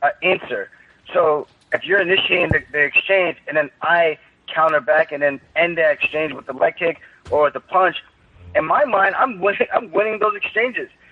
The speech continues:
I just, I don't know, man. It was really frustrating 'cause I'm thinking I was being hesitant in the first and the second round. Not even being hesitant. I was being overly cautious because I knew how good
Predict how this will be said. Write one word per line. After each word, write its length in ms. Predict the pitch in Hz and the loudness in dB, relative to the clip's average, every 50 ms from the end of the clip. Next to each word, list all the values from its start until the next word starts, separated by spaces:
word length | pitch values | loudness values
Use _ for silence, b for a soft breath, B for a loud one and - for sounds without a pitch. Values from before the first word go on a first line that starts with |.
| b b b b b | b b b b b
I 120 | - - 196 | -2 -2 0
just, 200 | 202 277 269 - - - _ - - | 0 0 -2 -2 -4 -10 _ -14 -4
I 140 | - 190 247 | 0 2 2
don't 140 | 262 233 208 | 2 2 2
know, 140 | 233 233 214 | 2 2 2
man. 180 | 185 170 170 | 2 2 4
It 80 | 175 190 | 4 2
was 160 | 196 190 - | 2 0 -2
really 240 | 156 220 247 262 - | -2 -2 -2 -2 -2
frustrating 420 | - 220 226 226 - - 196 156 | -2 -2 -2 0 0 0 0 0
'cause 100 | 143 160 | 0 0
I'm 140 | 175 190 - | -2 -2 0
thinking 460 | - - 220 - 240 220 214 190 185 b b b b b b b b _ | -2 -4 -4 0 0 0 0 -2 -4 b b b b b b b b _
I 120 | - 254 196 | 0 0 0
was 200 | 190 226 247 240 196 | 2 2 2 2 0
being 200 | 160 202 196 170 147 | -2 0 0 0 2
hesitant 300 | 151 180 202 185 - 170 | 2 2 0 0 -2 -2
in 100 | 160 151 | 0 0
the 60 | 143 | -2
first 300 | - - 165 160 160 - - - _ - | -2 0 0 0 0 0 -4 -14 _ -4
and 160 | 156 147 139 | -4 -4 -2
the 40 | - | 0
second 200 | - 160 135 147 | 0 0 0 2
round. 220 | 143 151 156 165 208 | 2 2 2 4 2
Not 100 | 247 269 | 2 0
even 120 | 240 226 | 0 -2
being 160 | 185 202 185 151 | -4 -4 -4 -2
hesitant. 340 | 127 127 - - - 147 | 0 -2 -2 -2 -6 -4
I 60 | - 190 | -2 -2
was 120 | 208 - - | -2 -2 0
being 260 | - - 165 143 139 - - | 0 0 0 0 -4 -4 -2
overly 320 | 190 190 175 180 170 156 | -2 0 0 -2 -6 -6
cautious 600 | - - - - 175 170 160 - - 127 127 - - - b b b b b b b b _ _ | -8 -6 -2 2 2 2 2 0 -6 -8 -10 -10 -12 -20 b b b b b b b b _ _
because 340 | 143 147 - 175 165 160 156 - - - | -12 -4 0 0 0 0 0 -4 -4 -2
I 120 | 156 160 | -2 0
knew 260 | 156 165 180 190 185 165 | 0 0 0 2 2 2
how 320 | 160 160 156 151 139 127 123 117 - _ _ - | 4 2 2 2 0 -6 -14 -20 -20 _ _ -4
good 420 | 190 214 214 208 185 156 131 - | 0 2 2 2 2 0 -4 -12